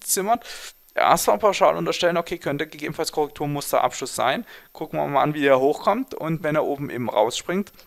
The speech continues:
und dann gib ihm, dann gib ihm richtig in den nächsten Trend rein.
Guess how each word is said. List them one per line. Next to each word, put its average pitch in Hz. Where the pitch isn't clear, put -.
und 120
dann 143
gib -
ihm, 123
dann 127
gib 175
ihm 143
richtig 185
in -
den 160
nächsten 165
Trend 160
rein. 98